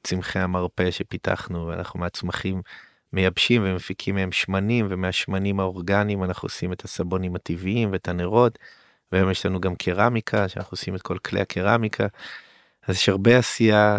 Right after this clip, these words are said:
אה, מהנה וכיפית, ובעיקר, כמו שאמרת, הסביבה עצמה. אתמול אמרה לי מישהי שהיא עוקבת אחרי ההתפתחות של הארגון שלנו, שמדהים לראות שכשאנשים, אנשים נכנסים לתוך המרחב הזה,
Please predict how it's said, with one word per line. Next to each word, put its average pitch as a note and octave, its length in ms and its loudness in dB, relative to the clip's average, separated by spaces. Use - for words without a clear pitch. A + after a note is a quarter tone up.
אה, G2 140 -2
מהנה F#2+ 500 2
וכיפית, A2 580 -2
ובעיקר, F#2+ 640 4
כמו G#2+ 180 0
שאמרת, F#2 420 0
הסביבה F#2+ 560 2
עצמה. F2+ 300 -4
אתמול G#2+ 260 4
אמרה G2 200 6
לי G2 100 2
מישהי F#2+ 400 -2
שהיא F2 180 -4
עוקבת F#2+ 380 2
אחרי - 180 -2
ההתפתחות - 400 -4
של F2+ 140 -2
הארגון F#2 380 0
שלנו, F#2+ 440 2
שמדהים G2+ 420 2
לראות G#2+ 220 6
שכשאנשים, G2 600 -2
אנשים G2 320 2
נכנסים - 480 -2
לתוך G#2+ 300 0
המרחב F#2+ 540 2
הזה, G2 280 4